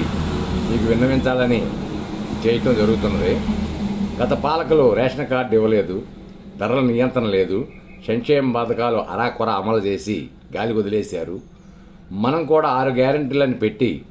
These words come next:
ఏది కూడా సంపూర్ణంగా అమలు చేయకుండా ఒకటి రెండు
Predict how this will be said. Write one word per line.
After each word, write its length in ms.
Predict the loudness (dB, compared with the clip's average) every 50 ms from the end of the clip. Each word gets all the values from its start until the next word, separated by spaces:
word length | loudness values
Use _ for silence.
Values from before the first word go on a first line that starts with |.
| -20 -20 -20 -20 -20 -20 -20 -20 -20 -20 -20 -20 -10 -2 0 2 2
ఏది 180 | 4 2 0 2 2
కూడా 180 | 2 2 2 2 2 0
సంపూర్ణంగా 680 | 0 0 2 2 2 4 4 2 0 2 2 0 0 -2 -8 -14 -18 -20 -16 -8 -2
అమలు 200 | 0 2 2 2 4 2
చేయకుండా 440 | 2 2 2 0 0 0 0 0 -2 -4 -6 -14 -20 -20 -20 -20 -20 -20 -20 -20 -20 -20 -20 -20 -20 -20 -20 -20 -20 -8 -6 -4
ఒకటి 280 | 0 0 2 4 4 4 4 4 4
రెండు 200 | 2 4 4